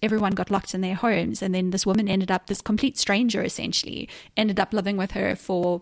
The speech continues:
over a year. And they became incredibly good friends. But it's this wonderful essay about how we communicate and how we, how we can actually,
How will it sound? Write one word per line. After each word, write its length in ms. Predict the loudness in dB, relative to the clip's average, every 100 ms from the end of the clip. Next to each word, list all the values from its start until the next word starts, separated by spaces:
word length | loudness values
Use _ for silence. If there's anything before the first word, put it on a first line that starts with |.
| _
over 220 | -4 -2 0
a 40 |
year. 380 | 2 2 2 -2 -8 _ _ _ _ -12 -2
And 100 | 0
they 40 |
became 260 | 2 2 2
incredibly 380 | 2 0 0 -2
good 160 | -2
friends. 360 | 0 2 0 -6 -12 -16 -18 -2
But 240 | 2 2 0
it's 260 | -2 0 0
this 220 | 0 0
wonderful 380 | 2 2 2 2
essay 380 | 2 2 0 0
about 320 | 0 0 -2
how 340 | -4 0 2
we 220 | 2 -2
communicate 1000 | -4 -4 0 2 4 4 2 2 0 -4
and 160 | -4 -2
how 240 | -2 0
we, 440 | 0 0 0 -2 -4 -12 -20 _
how 260 | -2 2 4
we 140 | 2
can 280 | 2 0 0 0
actually, 800 | -2 0 -2 0 0 0 -2